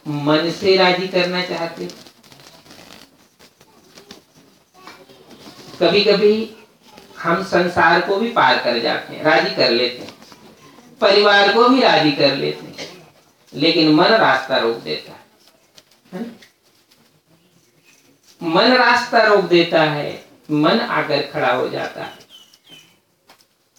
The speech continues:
तो मन को भी राजी करना पड़ता है। और मन को ही जो राजी कर लेता है, वही उस चर-, शरण तक पहुंचता है, जहां से वो मार्ग चलता है।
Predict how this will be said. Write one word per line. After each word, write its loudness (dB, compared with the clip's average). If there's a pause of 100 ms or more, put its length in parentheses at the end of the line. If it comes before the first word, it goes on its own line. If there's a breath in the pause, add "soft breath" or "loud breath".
(120)
तो 0
मन -4
को -6
भी -6
राजी -4
करना -14
पड़ता -18
है। -20 (1800)
और 4
मन 4
को 4
ही 8
जो 4
राजी 4
कर 0
लेता 0
है, 0 (300)
वही 2
उस -6
चर-, -2
शरण -2
तक -4
पहुंचता -4
है, -6
जहां -4
से -8
वो -4
मार्ग -6
चलता -14
है। -20